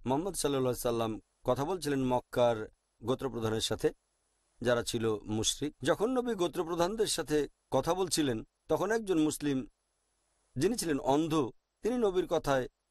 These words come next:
বাধা দিলেন। নবী তখন ভুরু কোঁচকালে এই আয়াতগুলো আল্লাহ তাআলা নাজিল করেন, "তুমি ভুরু কোঁচকালে কেন?"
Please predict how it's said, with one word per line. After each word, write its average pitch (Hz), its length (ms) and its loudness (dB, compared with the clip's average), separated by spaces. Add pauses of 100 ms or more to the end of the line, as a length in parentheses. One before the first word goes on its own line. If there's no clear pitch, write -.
বাধা 104 240 0
দিলেন। 92 340 -6 (600)
নবী 202 160 2
তখন 202 220 0
ভুরু 147 220 0
কোঁচকালে 165 440 0
এই 143 200 4
আয়াতগুলো 143 400 0
আল্লাহ 143 220 2
তাআলা 123 200 0
নাজিল 113 240 -2
করেন, 143 280 -2
"তুমি 151 160 2
ভুরু 139 200 2
কোঁচকালে 180 420 0
কেন?" 123 260 0